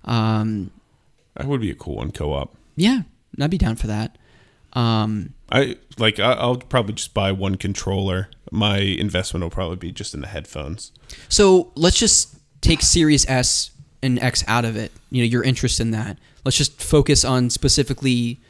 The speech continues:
Speaker 1: the PlayStation five.
Speaker 2: Yeah.
Speaker 1: Um, what three games would you need to go in day one if it's five hundred?
Speaker 2: Um, my computer just turned off.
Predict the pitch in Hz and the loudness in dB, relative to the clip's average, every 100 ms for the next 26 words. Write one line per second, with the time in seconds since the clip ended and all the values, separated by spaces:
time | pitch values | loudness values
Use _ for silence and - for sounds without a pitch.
0 | _ _ - 131 131 131 123 120 113 120 | _ _ -2 4 4 4 0 -2 0 0
1 | 110 90 - - _ - 196 123 117 110 | 0 -4 -8 -18 _ -8 -2 0 2 0
2 | 107 98 - _ _ _ _ _ - 135 | -4 -8 -14 _ _ _ _ _ -6 -4
3 | 170 - - 156 143 143 131 123 123 120 | -4 -6 -2 0 2 0 0 -4 -2 -2
4 | 117 120 113 113 113 113 113 113 - 110 | -2 -2 0 0 -2 -2 -4 -8 -6 -6
5 | 117 107 90 98 - _ - - 131 139 | -6 -10 -10 -14 -18 _ -20 -10 -2 2
6 | 143 147 147 143 - - - 131 - - | 2 4 2 0 -4 -18 -20 -20 -20 -20
7 | - - - - - 117 104 - - 101 | -20 -20 -20 -20 -12 -8 -6 -8 -12 -10
8 | 95 92 - - | -8 -8 -12 -20